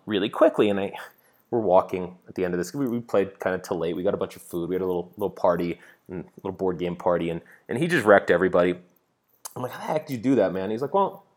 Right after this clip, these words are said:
you know, this is an area control game, and, you know, you can look at this, see the board is stylized. There's all these harbors and provinces or whatever,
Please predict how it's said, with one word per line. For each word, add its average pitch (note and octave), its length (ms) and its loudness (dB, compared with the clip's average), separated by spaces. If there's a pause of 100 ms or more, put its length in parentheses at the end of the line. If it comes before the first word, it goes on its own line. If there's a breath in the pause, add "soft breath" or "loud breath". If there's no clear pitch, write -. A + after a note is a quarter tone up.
(500)
you D#3 100 -4
know, D3+ 60 2
this D#3 120 -4
is D#3 120 -2
an B2+ 100 2
area G#2 320 4
control F#2 480 -2
game, F2 380 -6
and, G2 140 -8 (200)
you G2+ 120 -6
know, F#2 160 -4
you F#2 120 -6
can F#2 300 -8 (340 soft breath)
look F3 180 -2
at - 140 2
this, A2+ 400 0
see D3+ 120 0
the A#2+ 60 2
board C#3+ 280 2
is G#2 80 -4
stylized. A2+ 760 6
There's G2+ 120 -2
all G2 100 6
these F#2 140 0
harbors F#2+ 480 2
and E2 120 -8
provinces F#2+ 600 -2
or F#2 40 -2
whatever, F#2 400 0